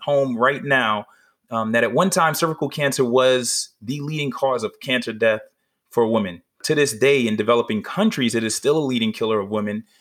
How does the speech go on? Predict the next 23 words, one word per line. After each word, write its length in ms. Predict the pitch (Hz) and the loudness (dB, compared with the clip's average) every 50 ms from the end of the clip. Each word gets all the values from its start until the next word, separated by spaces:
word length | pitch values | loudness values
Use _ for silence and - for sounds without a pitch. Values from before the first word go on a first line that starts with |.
| _ _ _ - | _ _ _ -12
and 120 | 120 110 | -8 -8
it's 140 | 110 - - | -4 0 2
actually 260 | 131 127 127 - 117 | 0 0 0 -2 -4
the 80 | 110 104 | -4 -4
third 360 | 101 - 135 135 139 135 127 | -2 2 2 4 4 4 2
most 200 | 127 123 117 - | 0 -2 -2 -2
common 440 | - - 135 131 127 131 120 117 113 113 | -4 -2 0 0 2 2 0 -2 -2 -4
cancer 460 | - - 127 123 117 - 123 117 - - | -4 -2 -2 -2 -2 0 0 -2 0 0
in 180 | 127 131 143 139 | -2 -2 0 0
women 260 | 127 117 113 110 104 | 0 0 0 0 2
worldwide. 640 | 110 113 110 104 104 104 101 101 101 101 101 107 107 _ _ _ _ _ - | 2 2 2 2 2 2 2 2 2 2 0 -2 -6 _ _ _ _ _ -2
But 160 | - 107 - - _ _ | -2 -2 -2 -6 _ _
in 220 | - 131 170 202 214 | -2 0 2 2 2
the 80 | 220 | 2
United 400 | 190 180 175 175 170 156 135 120 | 2 2 2 2 2 2 0 -2
States, 340 | - - - 165 147 127 - | -2 -2 0 0 0 0 -2
it's 160 | 110 107 - | -2 -2 -2
now 180 | 123 127 135 131 | 0 2 2 2
one 140 | 123 123 123 | 4 4 2
of 140 | 117 110 110 | 2 0 0
the 80 | 117 | 0
most 280 | 110 113 113 110 - - | 0 2 0 0 -4 -6
preventable 960 | - - 113 107 101 110 127 147 151 - 131 120 117 113 107 104 101 107 - | 0 0 0 0 2 2 0 0 0 -4 -4 -2 0 0 0 0 -2 -6 -12